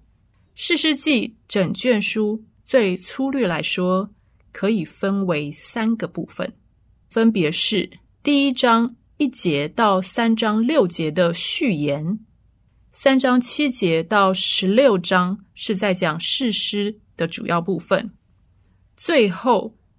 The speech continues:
十七章到二十一章是跋。跋是什么？大家知道吗？跋是相对于序，序言来说的。跋就是写在书卷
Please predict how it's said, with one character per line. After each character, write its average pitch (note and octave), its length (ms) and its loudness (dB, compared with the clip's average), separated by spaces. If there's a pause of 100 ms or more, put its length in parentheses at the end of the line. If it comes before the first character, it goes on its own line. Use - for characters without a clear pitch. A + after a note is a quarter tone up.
(120)
十 - 320 -2
七 C#4 240 2
章 A#3+ 300 4
到 A3+ 200 4
二 G#3+ 280 0
十 F#3+ 200 -4
一 F3 120 -2
章 F3+ 400 -2
是 G3 340 -2
跋。 - 600 -2 (540)
跋 F3+ 300 2
是 C4 200 -4
什 G3+ 200 -2
么？ E3 160 -2
大 F3 160 -4
家 E3+ 220 -4
知 G3 180 -6
道 G#3+ 160 0
吗？ E3+ 400 -2 (600)
跋 G3+ 240 0
是 B3 300 -2
相 C4+ 440 -2
对 C4+ 320 4
于 F3 320 -2
序， - 600 -4 (260)
序 - 300 -2
言 D#3 180 0
来 D3+ 180 -6
说 D#3 280 -6
的。 F#3 240 -10 (680)
跋 F#3 240 0
就 B3 200 2
是 A#3 200 -2
写 G3 300 -4
在 F#3 260 -2
书 C4 460 -2
卷 B3 480 0